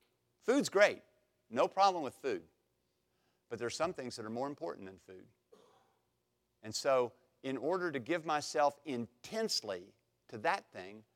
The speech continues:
I'm gonna skip food. I'll skip a meal. I don't have time to stop for that. I've got this project I'm working on, so I'm gonna go for it. I want us to see the power of intensity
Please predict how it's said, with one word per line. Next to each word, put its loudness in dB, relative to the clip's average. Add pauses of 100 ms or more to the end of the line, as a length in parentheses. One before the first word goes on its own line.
(400)
I'm -6
gonna -6
skip -10
food. -6
I'll -2
skip -6
a -8
meal. -4
I 6
don't 2
have 0
time 2
to -6
stop 0
for -10
that. 0
I've -2
got 0
this -12
project -2
I'm -6
working -8
on, -10 (640)
so -8
I'm -4
gonna -12
go -4
for -16
it. -20 (1200)
I -14
want 2
us -4
to -14
see 0
the -2
power 2
of -2
intensity -10